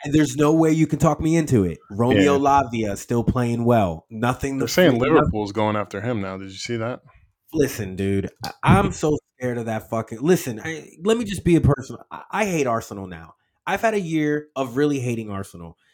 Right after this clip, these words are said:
Speaker 1: To being in a title race with them, I truly, I truly now,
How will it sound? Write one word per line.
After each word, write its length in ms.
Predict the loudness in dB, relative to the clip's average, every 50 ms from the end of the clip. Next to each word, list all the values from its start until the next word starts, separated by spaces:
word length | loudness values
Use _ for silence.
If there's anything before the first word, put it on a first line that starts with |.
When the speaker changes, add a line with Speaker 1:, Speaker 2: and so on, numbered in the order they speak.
| _ _ _ _ -8
Speaker 1:
To 100 | -8 -6 -6 -2 2
being 300 | 2 2 2 2 -2 -2
in 80 | -2 -2
a 60 | -4
title 320 | -6 -4 -4 -2 -2 -2 -2
race 240 | -2 -2 -4 -4 -6
with 120 | -6 -6
them, 260 | -6 -8 -8 -8 -10 -12 -8
I 140 | -4 -4 -4
truly, 680 | -4 -8 -10 -6 -2 -2 0 0 0 -2 -2 -4 -6 -10 -12 -14 -14 -12 -12 -12 -6 0
I 200 | 2 2 2 0
truly 500 | -2 -2 4 6 6 6 8 6 4 4
now, 520 | 4 2 2 2 2 2 0 0 -2 -4